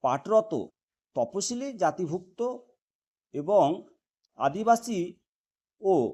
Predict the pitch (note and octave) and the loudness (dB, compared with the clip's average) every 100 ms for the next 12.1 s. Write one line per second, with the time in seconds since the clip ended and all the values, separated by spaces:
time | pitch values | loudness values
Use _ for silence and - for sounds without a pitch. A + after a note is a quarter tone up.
0 | - _ _ _ - D#3 E3+ B3+ C4 C4 | -8 _ _ _ -4 -2 0 -2 -4 -2
1 | A3+ A#3 A3+ A3+ A3 A3+ F3 G3 F#3+ C3 | -2 -2 -4 4 4 4 0 -2 0 -2
2 | G2 - _ _ _ _ - - - - | -4 -12 _ _ _ _ -14 -8 -8 -8
3 | G#3 A3+ A3+ C4+ A#3 E3+ - _ _ - | -4 -2 -2 -2 0 0 -4 _ _ -20
4 | - - - - A#3+ F#3+ F3+ - _ _ | -4 -4 -2 -4 0 0 0 -4 _ _
5 | - B2 G3 F3+ A3 A#3+ A3+ E3+ F3+ A3+ | -20 -8 -6 0 2 2 0 -6 -6 -6
6 | - _ _ D#3 D#3+ A3+ A3 - G#3+ G3+ | -6 _ _ -4 -2 -2 -4 0 0 2
7 | A#2+ - _ _ _ _ - D#3+ G#3+ F#3+ | 0 -2 _ _ _ _ -10 -4 -2 -2
8 | - C3+ D#3+ A#3 A#3+ - F#3 - _ _ | -2 -2 0 -2 -4 -6 -6 -6 _ _
9 | _ _ - B2 D#3 E3 _ _ A#2+ C#3+ | _ _ -6 -2 -2 -4 _ _ -2 0
10 | F#3+ F#3+ - E3+ E3+ D3 C#3 C3+ D3 A#2 | 0 -2 -4 0 2 2 -2 -2 -2 -2
11 | - _ _ - F#2+ B2 - E3+ E3+ C3+ | -10 _ _ -14 -8 -8 -8 -12 -8 -8